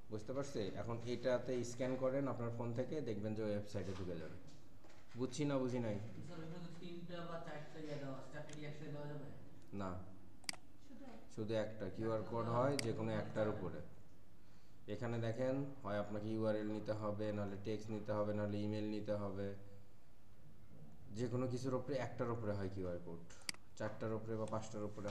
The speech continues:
Speaker 1: হয় না। এইটুকু বুঝছি? তাহলে কিউআর কোডও তো জেনারেট করা শিখলাম। তাহলে এইটাতে এখনই আপনারা সবাই বিট করেন, এরপরে ইলাস্ট্রেটর শেখানো হবে।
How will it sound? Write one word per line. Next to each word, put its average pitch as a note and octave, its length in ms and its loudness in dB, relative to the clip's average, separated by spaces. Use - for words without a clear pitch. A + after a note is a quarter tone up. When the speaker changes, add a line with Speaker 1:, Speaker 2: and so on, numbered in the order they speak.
Speaker 1:
হয় F#2+ 140 -2
না। E2 120 -4
এইটুকু A#2 300 2
বুঝছি? D#3 520 2
তাহলে A2 160 0
কিউআর C3 320 6
কোডও C3 240 2
তো C3+ 120 0
জেনারেট B2 340 2
করা A#2 140 2
শিখলাম। G2 400 0
তাহলে A#2 460 4
এইটাতে A#2 440 2
এখনই A#2+ 340 2
আপনারা A#2 340 0
সবাই G#2+ 260 4
বিট G2+ 320 0
করেন, F2+ 200 0
এরপরে G#2+ 380 0
ইলাস্ট্রেটর G#2+ 460 0
শেখানো F#2+ 360 0
হবে। F2+ 220 -2